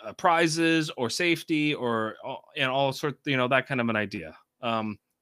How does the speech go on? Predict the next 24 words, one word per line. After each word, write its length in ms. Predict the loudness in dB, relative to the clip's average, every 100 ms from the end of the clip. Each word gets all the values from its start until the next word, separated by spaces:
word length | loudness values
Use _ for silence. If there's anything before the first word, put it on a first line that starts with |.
| -2
they 80 |
usually 340 | 0 2 0 -2
do 240 | -2 0
it 80 | 0
around 260 | 2 2 0
this 140 | -2
time 320 | -2 -2 -2
in 80 | -2
Big 140 | -4
Brother. 160 | 0 0
Sometimes 340 | -2 -4 -4
it's 80 | -2
a 40 | -2
little 120 | -2
bit 140 | -4
later. 240 | -6 -8 -10 -14 -16 -16 -18 -4
Uh, 380 | 2 4 2 0 _ 4
but, 180 | 4 4 -6
uh, 220 | -4 -2 -2
this 180 | -2 0
one 320 | 0 0 -2 -2
was 160 | -2 0
interesting 680 | 0 0 -2 -2 -4 -6
because, 760 | 0 0 6 6 8 6 0